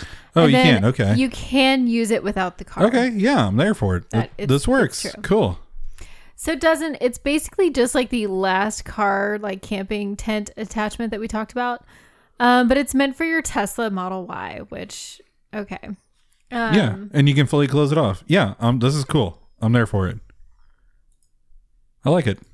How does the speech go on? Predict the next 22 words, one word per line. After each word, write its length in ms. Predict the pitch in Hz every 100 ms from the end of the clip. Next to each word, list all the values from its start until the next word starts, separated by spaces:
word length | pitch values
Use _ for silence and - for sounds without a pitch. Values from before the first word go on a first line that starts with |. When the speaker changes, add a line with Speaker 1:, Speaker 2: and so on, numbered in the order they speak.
| -
Speaker 1:
It's 160 | - 175
neat. 200 | 101 - -
Speaker 2:
I 140 | 254 262
like 280 | 285 302
that 140 | 262 233
some 140 | 240
of 60 | 214
the 60 |
pictures 440 | 214 196 220 226 220
have, 340 | - 208 196 -
uh, 220 | 202 196 190 -
two 180 | - 226
camping 380 | 226 214 208
chairs, 380 | 190 196 196 180
a 100 | 202
table, 320 | 190 190 196
and, 180 | - 190
like, 200 | 185 190
two 140 | 208 190
wine 200 | 170 185
glasses. 480 | - - 220 196 - - _ _
Speaker 1:
Yeah, 220 | 135 196